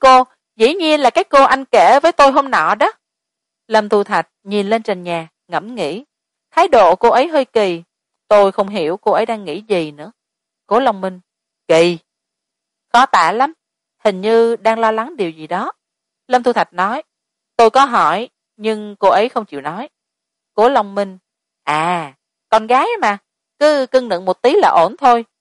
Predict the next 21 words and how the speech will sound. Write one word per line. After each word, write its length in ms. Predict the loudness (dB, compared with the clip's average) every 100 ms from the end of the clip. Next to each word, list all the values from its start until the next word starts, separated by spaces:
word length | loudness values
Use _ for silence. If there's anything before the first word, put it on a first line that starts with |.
| _ _
Dù 100 | 0
gì 340 | 2 4 2 2
hai 220 | -2 -4
người 300 | -2 -2 -2
cũng 360 | -4 -8 -12 -8
là 120 | -8
người 160 | -6 -6
sắp 200 | -6 _
chết, 240 | 2 2 _ _ _ _
cô 140 | 2 4
ấy 240 | 4 2
lo 180 | 2 2
lắng 220 | 0 -4
một 140 | -6 -4
chút 180 | -4
là 100 | -4
chuyện 200 | -6 -10
thường." 320 | -6 -2 -2 -4 _ _ _ _ _
Hắn 140 | -6 -2
lẩm 220 | -2 0
bẩm, 260 | -4 -4